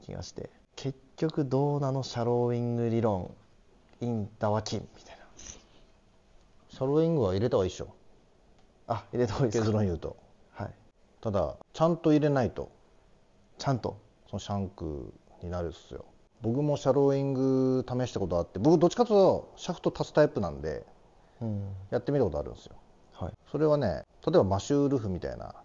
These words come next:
Speaker 2: 極端な人とかは、
Speaker 1: あー、はいはいはい。
Speaker 2: あんな分かりやすいじゃん。
Speaker 1: はい。
Speaker 2: もうめちゃくちゃこう入れといて、こう、ダウンでこれぐらい寝かすみたいな。
Speaker 1: うん。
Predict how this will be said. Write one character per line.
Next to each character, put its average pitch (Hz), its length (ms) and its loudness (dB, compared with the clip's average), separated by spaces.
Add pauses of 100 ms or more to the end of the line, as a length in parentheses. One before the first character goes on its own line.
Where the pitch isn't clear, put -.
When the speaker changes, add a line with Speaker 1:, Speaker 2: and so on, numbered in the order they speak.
Speaker 2:
極 - 340 -10
端 147 220 -2
な - 20 0
人 123 60 2
と - 0 -
か 120 100 4
は、 98 340 4
Speaker 1:
あ 92 40 0
ー、 98 100 -8
は 98 40 -2
い 92 40 -4
は 92 80 -4
い 85 100 -4
は 85 100 2
い。 - 60 -2
Speaker 2:
あ 110 100 0
ん 127 40 0
な 120 60 0
分 101 120 4
か 127 60 4
り 143 80 6
や 147 60 4
す 135 80 -2
い 101 40 0
じ 78 60 -8
ゃ - 60 -12
ん。 - 40 -20 (200)
Speaker 1:
は 95 160 -6
い。 - 80 -10 (260)
Speaker 2:
も 95 80 -6
う - 20 -4
め 98 120 0
ち - 80 0
ゃ 151 40 4
く - 120 -16
ち - 80 -4
ゃ 156 80 4
こ 151 400 4
う 151 80 8
入 143 40 8
れ 143 120 4
と 143 180 4
い 131 60 4
て、 117 320 6
こ - 360 -2
う、 101 60 -2
ダ 123 120 8
ウ 139 100 4
ン 131 60 2
で 113 80 4
こ - 160 -4
れ 104 60 2
ぐ 107 60 6
ら 104 60 6
い 95 40 0
寝 92 60 0
か 82 100 -2
す - 140 -10
み 71 100 -8
た - 100 -10
い - 60 -10
な。 - 80 -16 (300)
Speaker 1:
う 113 100 -4
ん。 95 280 -4